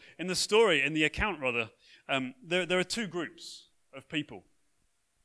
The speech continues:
um, who, who witness what's going on. Think about it. There's the disciples of Jesus on the one hand, and then there's the servants, the waiters, whatever,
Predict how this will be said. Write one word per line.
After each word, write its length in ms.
um, 180
who, 260
who 200
witness 600
what's 200
going 300
on. 200
Think 100
about 160
it. 60
There's 200
the 80
disciples 600
of 80
Jesus 460
on 100
the 60
one 200
hand, 380
and 120
then 160
there's 220
the 140
servants, 840
the 100
waiters, 540
whatever, 260